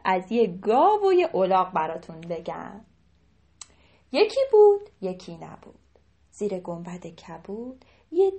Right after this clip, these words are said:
ده کوچیکی بود که توی این ده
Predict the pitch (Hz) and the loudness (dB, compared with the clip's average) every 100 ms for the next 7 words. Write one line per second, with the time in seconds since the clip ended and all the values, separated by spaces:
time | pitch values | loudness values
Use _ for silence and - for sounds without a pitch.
0 | - 285 269 - 185 - - 202 - 381 | -8 -8 -8 -12 -18 -18 -18 -16 -4 -2
1 | 392 339 330 277 269 - _ _ _ _ | -2 -6 -6 -10 -12 -16 _ _ _ _
2 | _ - 330 - 359 392 392 339 392 392 | _ -14 -12 -10 -6 -6 -6 -10 -10 -8
3 | 359 349 | -8 -10